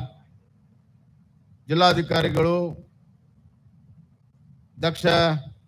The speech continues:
ಆಡಳಿತಗಾರರಂತ ವಿಜಯ್ ಮಾಂತೇಶ್ ಅವರೇ, ಇನ್ನೊಬ್ಬ ದಕ್ಷ ಆಡಳಿತಗಾರರಾದಂಥ ನಮ್ಮ ಹಾವೇರಿಯ ಎಸ್ ಪಿ ಅವರೇ,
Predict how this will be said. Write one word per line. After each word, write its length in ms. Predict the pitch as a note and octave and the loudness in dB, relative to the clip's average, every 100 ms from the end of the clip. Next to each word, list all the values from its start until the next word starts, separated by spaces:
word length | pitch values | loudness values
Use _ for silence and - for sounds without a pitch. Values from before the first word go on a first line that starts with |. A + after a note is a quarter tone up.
| _ _ | _ _
ಆಡಳಿತಗಾರರಂತ 760 | C#3+ E3+ E3+ F3 D#3+ D#3+ D#3 E3 | -4 0 0 0 0 0 0 -2
ವಿಜಯ್ 340 | D3+ D3 D#3+ | -2 -2 -2
ಮಾಂತೇಶ್ 500 | - C#3+ D#3 E3+ D3+ | 0 -2 -2 -2 -2
ಅವರೇ, 220 | C#3+ C3 C3+ B2+ - _ _ _ _ - _ _ - - _ - - - _ _ _ _ | -2 -2 -4 -6 -12 _ _ _ _ -20 _ _ -20 -20 _ -20 -20 -20 _ _ _ _
ಇನ್ನೊಬ್ಬ 300 | D3 F3+ F3 F3 F3 E3 E3 - _ _ _ - _ - _ - - _ _ _ - | 0 0 4 4 4 2 -4 -14 _ _ _ -20 _ -20 _ -20 -20 _ _ _ -8
ದಕ್ಷ 260 | D#3 D#3 F3+ F3 E3+ D#3 C#3+ - - _ _ _ _ _ - - _ _ _ - _ _ _ _ - | -8 -4 0 2 2 -2 -8 -16 -20 _ _ _ _ _ -20 -20 _ _ _ -20 _ _ _ _ -6
ಆಡಳಿತಗಾರರಾದಂಥ 920 | C#3+ E3+ F3 E3+ D#3+ D#3+ D#3 D#3 D3 E3+ E3+ D#3 - - - _ _ - - - - - - - - - - | -2 0 0 0 0 0 0 -2 0 4 4 2 -4 -16 -20 _ _ -18 -18 -20 -20 -20 -20 -20 -20 -18 -6
ನಮ್ಮ 200 | C#3+ D#3 | -2 0
ಹಾವೇರಿಯ 500 | C#3+ D3+ E3 E3+ D#3+ D3+ | 2 2 0 2 2 2
ಎಸ್ 140 | D3 - | -2 0
ಪಿ 80 | F3+ | 2
ಅವರೇ, 260 | D#3+ C#3+ | 2 2